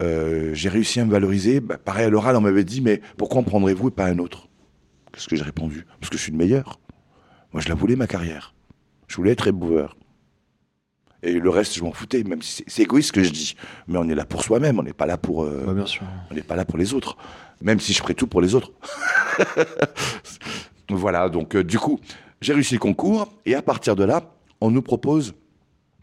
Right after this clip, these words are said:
Speaker 1: une, euh, quinze jours de formation. Donc là, on va chez, à l'école de Eugène Poubelle. Tu connais l'histoire d'Eugène Poubelle ?
Speaker 2: L'inventeur de la poubelle.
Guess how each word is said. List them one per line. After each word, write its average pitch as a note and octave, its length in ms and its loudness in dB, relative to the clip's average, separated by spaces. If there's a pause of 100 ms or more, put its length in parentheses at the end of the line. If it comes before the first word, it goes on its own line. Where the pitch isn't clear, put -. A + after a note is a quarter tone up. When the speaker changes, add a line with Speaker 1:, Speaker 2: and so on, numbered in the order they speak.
(300)
Speaker 1:
une, A#2+ 220 4
euh, F#2 280 4
quinze E3 240 2
jours D3 160 2
de C#3 80 2
formation. G#2+ 440 -2 (640)
Donc F2 220 -2
là, C3 120 4
on G#2+ 100 4
va F#2 280 2 (480)
chez, F2+ 540 0
à D#2+ 120 0
l'école E2+ 340 4
de D#2 200 2
Eugène E2 280 2
Poubelle. B2+ 460 2 (300)
Tu - 80 -20
connais F2 160 0
l'histoire F2 260 0
d'Eugène E2+ 220 -2
Poubelle ? G#2 280 -4 (220)
Speaker 2:
L'inventeur G2+ 420 -4
de G2+ 60 -2
la F#2+ 80 -2
poubelle. D3 320 2